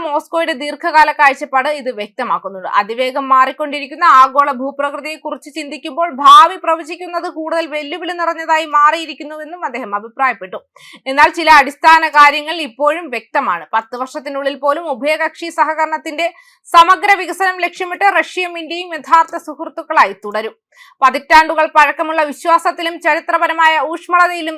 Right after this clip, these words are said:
നങ്കൂരമിട്ടുകൊണ്ട് ഇരു രാജ്യങ്ങളും തമ്മിലുള്ള ബന്ധം ചലനാത്മകമായി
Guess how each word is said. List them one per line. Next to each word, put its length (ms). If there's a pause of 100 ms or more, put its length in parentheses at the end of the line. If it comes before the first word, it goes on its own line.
നങ്കൂരമിട്ടുകൊണ്ട് 920 (200)
ഇരു 100 (100)
രാജ്യങ്ങളും 560
തമ്മിലുള്ള 400
ബന്ധം 280 (100)
ചലനാത്മകമായി 760